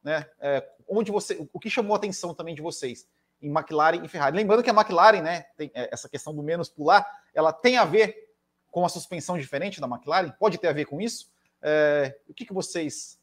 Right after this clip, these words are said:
é, viram de re-, de Ferrari e McLaren, é,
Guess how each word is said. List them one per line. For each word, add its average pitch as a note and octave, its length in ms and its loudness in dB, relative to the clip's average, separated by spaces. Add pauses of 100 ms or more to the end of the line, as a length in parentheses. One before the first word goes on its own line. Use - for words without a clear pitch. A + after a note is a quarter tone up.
é, C3+ 220 -6
viram C3 440 -4 (100)
de B2 120 -10
re-, C#3+ 160 -8
de B2 380 -6 (180)
Ferrari D#3 460 0 (220)
e D3 60 -16
McLaren, C3+ 520 -2 (480)
é, B2 360 -4